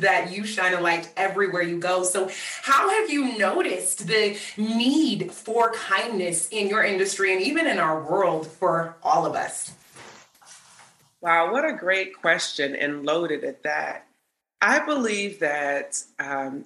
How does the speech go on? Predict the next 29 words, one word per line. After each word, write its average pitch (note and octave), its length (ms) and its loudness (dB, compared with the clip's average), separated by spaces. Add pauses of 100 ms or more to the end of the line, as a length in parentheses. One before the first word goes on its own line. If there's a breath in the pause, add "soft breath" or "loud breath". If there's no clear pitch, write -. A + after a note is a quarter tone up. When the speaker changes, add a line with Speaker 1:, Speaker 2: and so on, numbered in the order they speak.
Speaker 2:
yes, A3+ 260 4
I A3 80 4
think B3+ 200 0
the A3 120 2
industry G#3+ 380 0
is F3 480 0
turning, C#3 500 -2
and C3+ 120 -6
I C#3+ 60 -12
think E3 300 -8
the E3 80 -8
pandemic D3+ 600 -2
has D3 200 -8
helped - 420 -2
us D3+ 440 0
to D3+ 360 -6 (520 loud breath)
realize E3 580 4
the D#3 100 0
need D3+ 380 -2
to - 80 -6
be D#3 160 -2
more C#3+ 200 -2
compassionate C#3+ 1040 -4
with G#3 240 -6
others, G#3 560 0 (400 loud breath)
which E3+ 320 0
compassion E3+ 960 0
brings D3+ 400 0
upon C#3 760 -4